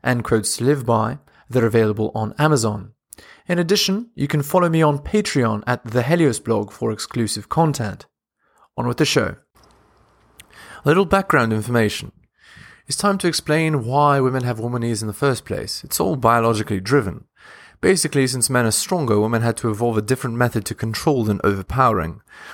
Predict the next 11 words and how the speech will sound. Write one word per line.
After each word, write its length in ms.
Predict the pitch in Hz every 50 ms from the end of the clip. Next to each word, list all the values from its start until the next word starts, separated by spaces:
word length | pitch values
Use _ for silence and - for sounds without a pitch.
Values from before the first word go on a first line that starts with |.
| - -
What 80 | -
they 80 | 113 117
developed 440 | 110 107 104 143 151 147 123 - -
is 120 | - 117
a 60 | 117
form 240 | 107 - 135 131 123
of 160 | 110 104 104
brainwashing 580 | - 127 139 143 135 123 107 104 104 - 113 104
or 80 | 104
psychological 720 | 101 - - 123 117 110 - 113 110 107 104 104 - 101 98
control. 560 | - - 117 - - 160 131 95 80 - -